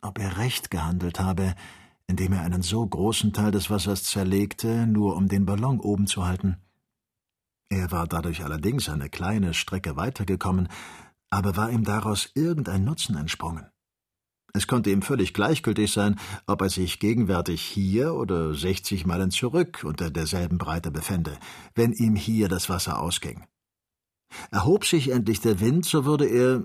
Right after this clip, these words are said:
ebenso wohl dort unten wehen wie auch hier. Ja, hier vielleicht noch weniger schnell, wenn er von Osten herkam.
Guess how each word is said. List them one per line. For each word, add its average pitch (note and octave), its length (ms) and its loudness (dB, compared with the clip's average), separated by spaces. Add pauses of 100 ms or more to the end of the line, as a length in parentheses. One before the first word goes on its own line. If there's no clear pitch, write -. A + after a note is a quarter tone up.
(160)
ebenso G#2+ 540 2
wohl A2+ 260 4
dort F#2+ 300 0
unten G2+ 460 2
wehen B2 260 2
wie B2+ 160 2
auch B2 120 -2
hier. D#3+ 300 2 (800)
Ja, C3 120 4
hier D3 360 6
vielleicht C#3+ 400 2
noch C3 140 2
weniger E3 320 2
schnell, E2+ 340 -2 (220)
wenn G#2 140 2
er F#2+ 100 0
von A2+ 220 -4
Osten A2 320 0
herkam. F2+ 460 -4